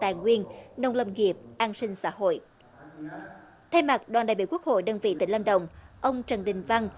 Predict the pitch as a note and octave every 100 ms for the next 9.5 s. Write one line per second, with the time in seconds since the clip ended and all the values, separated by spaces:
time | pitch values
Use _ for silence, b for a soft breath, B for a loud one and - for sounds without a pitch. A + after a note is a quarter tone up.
0 | B B C4 G#3+ A3+ G#3 G3 F3+ E4 -
1 | A3 F3+ G3 D#3+ D#4 G4 G#3 G3+ B3+ G#3+
2 | G#3 E3 C#4 A3 A3+ G#3 D#4+ B3 F3 A3+
3 | F#4 G#4 B B B3+ C4 G#3+ C4+ - A#3
4 | G#3+ E3+ F#3 F3 F3+ F3 A3+ G#3+ - F#3
5 | A3+ G3 F#3+ - G#3+ G3 b b b b
6 | b _ _ - C4+ A#3 G#3+ G#3+ G#3+ G#3+
7 | G4+ b b - G4 C#4 A3+ G#3+ G#3 G3
8 | F#3+ E4 A#3 A3+ E3 D#4+ - A3+ G#3+ F#3+
9 | G3+ - G3 E3+